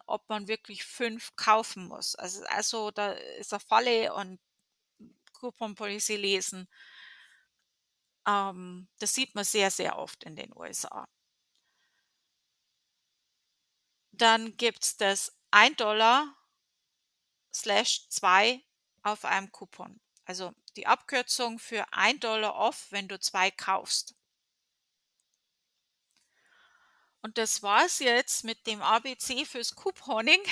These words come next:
<laughs> Im nächsten Podcast werde ich euch dann die, ähm, äh, die Fakten und Informationen zu Arizona geben. Da habe ich einen Blogpost vor kurzem geschrieben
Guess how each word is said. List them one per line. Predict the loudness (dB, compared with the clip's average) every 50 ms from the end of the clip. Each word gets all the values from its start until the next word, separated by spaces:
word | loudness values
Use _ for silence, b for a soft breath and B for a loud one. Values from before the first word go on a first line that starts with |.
| -4 -2
<laughs> | -4 -6 -8 -12 -20 b b b b b b _ _ _ _ _ _ _ _ _ _ _ _ _ _ _ _ _ _ _ _ _ -20 -8 -4
Im | -4 -2 2
nächsten | 4 4 4 4 0 -4 -6 -8
Podcast | -4 -2 -2 -2 -2 2 2 4 4 4 0 0
werde | 2 2 2 2 0
ich | -4 -8 -8 -8 -10 -6 -4
euch | -2 -2 -2 -2 -4 -2
dann | 2 2 4 4 2 -2 -8 B B B B B B B B B _ _ _ _ _ -6
die, | -6 -4 -4 -4 -4 -4 -4 -4 -4 -2
ähm, | 0 0 2 2 2 2 0 0 -2 -4 -8 -16 _ _ _ _ _ _ _ _ _ _ _ _ _ _ _ _ _ _ _ _ _ _ _ _ _ _ _ _ _ _ _ _ _ _ _ -10
äh, | -8 -8 -8 -10 -14 -16 -16 -16 -16
die | -16 -16
Fakten | 0 2 2 2 2 -2 -8 -8
und | -8 -8
Informationen | -8 -10 -12 -12 -12 -10 -10 -8 -8 -8 -10 -10 -10 -10 -8 -8 -10 -10 -12 -10
zu | -10 -8 -8 -8 -10 -12 -8
Arizona | -6 -6 -6 -6 -6 -6 -6 -6 -6 -4 0 2 2 2
geben. | 2 0 0 -2 0 0 -2 -6 -10 -8 -6
Da | -6 -6
habe | -4 -4
ich | -2 -2 0
einen | 0 0 -2 -4
Blogpost | -6 -8 -8 -8 _ -6 -4 -2 -2 -2 -4 -8 -10
vor | -12 -12 -8
kurzem | -6 -6 -4 -4 -4 -6 -8
geschrieben | -8 -4 -2 -2 -2 -2 -4 -6 -8 -10 -12 -14